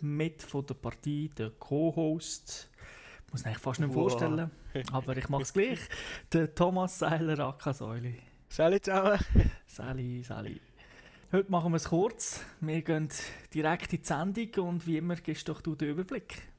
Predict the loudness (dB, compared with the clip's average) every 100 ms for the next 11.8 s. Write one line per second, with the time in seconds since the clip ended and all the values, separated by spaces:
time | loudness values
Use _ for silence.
0 | -12 2 4 4 6 6 4 -2 -2 2
1 | 4 4 _ -12 -12 -14 _ _ 0 4
2 | 4 4 0 2 4 6 6 2 4 4
3 | 2 -2 -2 -2 -6 -4 2 6 6 6
4 | 6 8 8 4 0 -2 _ _ 2 2
5 | 2 4 6 6 4 4 6 6 2 4
6 | 4 4 2 2 2 0 0 2 2 0
7 | -6 -4 -2 2 4 4 2 0 -4 2
8 | 4 4 4 4 4 0 -2 2 2 2
9 | 2 2 2 -2 -10 -14 _ _ _ _
10 | _ _ -2 -2 2 4 4 2 4 6
11 | 4 0 2 4 6 4 2